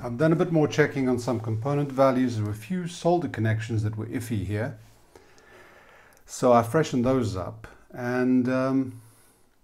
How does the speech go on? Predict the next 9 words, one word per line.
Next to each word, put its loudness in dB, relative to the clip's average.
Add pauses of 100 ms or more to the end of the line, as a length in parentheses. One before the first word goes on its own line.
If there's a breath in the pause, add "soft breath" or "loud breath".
(520)
let's -2
put -6
this -4
on 4
now. 2
I've -6
got, 0 (200)
uh, -4
uh, -4